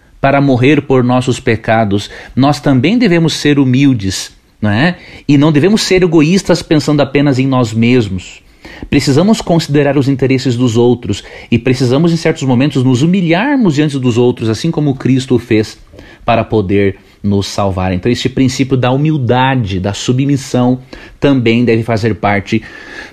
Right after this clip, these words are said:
do casamento. E um terceiro princípio, aceite que você é casado com um pecador e com uma pecadora. Romanos três, vinte e três diz: "Todos pecaram e carecem da glória de Deus." Ou seja,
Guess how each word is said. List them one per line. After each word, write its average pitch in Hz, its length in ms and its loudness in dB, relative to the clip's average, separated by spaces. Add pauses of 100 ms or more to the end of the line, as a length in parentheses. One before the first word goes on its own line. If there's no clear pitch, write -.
do 107 260 0
casamento. 101 800 -2
E 170 40 2
um 185 100 2
terceiro 190 400 2
princípio, 170 840 0 (200)
aceite 180 920 -2
que 175 160 0
você 156 480 0
é 156 120 2
casado 139 680 0
com 135 180 -2
um 139 60 -2
pecador 170 720 0 (440)
e 156 80 0
com - 140 -2
uma 123 140 0
pecadora. 160 720 0 (880)
Romanos 151 420 0
três, 160 240 2
vinte 160 180 -2
e 147 60 -2
três 143 280 0
diz: 135 240 -4
"Todos 214 1000 0
pecaram 151 920 -2
e 117 80 0
carecem 107 800 -2
da 101 120 -2
glória 92 460 -4
de 92 140 -6
Deus." 90 400 -6
Ou 143 80 0
seja, 160 480 -2